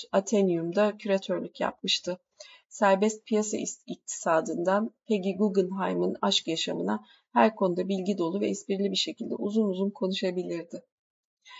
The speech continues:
Görünüşe göre kader tarafından tayin edilen birleşmelerini mühürleyen gerçekte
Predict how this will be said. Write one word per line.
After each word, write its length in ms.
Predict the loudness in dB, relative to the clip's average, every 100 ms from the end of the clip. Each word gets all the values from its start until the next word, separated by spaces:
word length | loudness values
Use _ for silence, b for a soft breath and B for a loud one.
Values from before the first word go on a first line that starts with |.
| B B 2
Görünüşe 400 | 4 4 0 2
göre 440 | 4 4 2 0
kader 380 | 0 2 2 2
tarafından 540 | -4 -4 -4 -4 -4
tayin 340 | -2 0 2 0
edilen 440 | -2 -2 -2 -2
birleşmelerini 760 | -2 0 -2 -2 -4 -4 -2
mühürleyen 600 | -2 -2 -4 -2 -2 -2
gerçekte 720 | -2 -2 -2 -4 -6 -4 -4